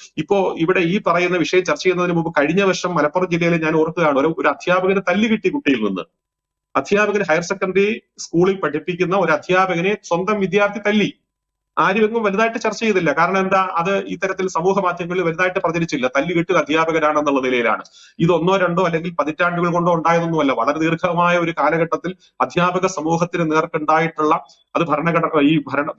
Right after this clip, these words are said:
ഭരണാധികാരികളിൽ നിന്നും സമൂഹത്തിൽ നിന്നും, ആ, ഒക്കെ വളരെ ആസൂത്രിതമായിട്ടുണ്ടാക്കിയ ഒരു, ഒരു സ-, ഒരു സംവിധാനമാണ്. അധ്യാപകൻ തല്ല് കിട്ടിയാലും കുഴപ്പമില്ല, അധ്യാപകൻ,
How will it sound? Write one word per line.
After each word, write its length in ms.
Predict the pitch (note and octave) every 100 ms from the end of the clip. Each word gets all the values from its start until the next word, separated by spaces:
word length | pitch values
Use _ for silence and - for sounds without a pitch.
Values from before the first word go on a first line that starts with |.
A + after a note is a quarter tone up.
| C3+
ഭരണാധികാരികളിൽ 760 | D3 D#3 D#3 E3 D3+ D3+ D#3
നിന്നും 220 | D#3 F3+
സമൂഹത്തിൽ 480 | A3+ C3+ D#3 E3+ E3+
നിന്നും, 300 | D#3+ D#3+ B3 - _ _
ആ, 240 | E3+ D3+ -
ഒക്കെ 260 | E3 E3+ E3+
വളരെ 280 | D#3+ D#3
ആസൂത്രിതമായിട്ടുണ്ടാക്കിയ 1400 | D3 - F#3+ F#3 F3 D#3+ D#3 C#3+ D3 D3 D3+ D3+ F3 B3 -
ഒരു, 200 | E3+ F3+
ഒരു 220 | F3 F3+ G3
സ-, 180 | - D#3+
ഒരു 140 | F3+ F#3
സംവിധാനമാണ്. 680 | F3+ F#3+ F#3 F3+ D#3 B2+ - _ _ _
അധ്യാപകൻ 640 | C#3+ C3 F#3+ G3 G3 G3+ G#3 F3+
തല്ല് 180 | F#3
കിട്ടിയാലും 360 | F3 E3+ E3+ E3+
കുഴപ്പമില്ല, 680 | D#3 D3 D3 C3 B2 G2+ -
അധ്യാപകൻ, 500 | D3 D#3+ F3 F3 F3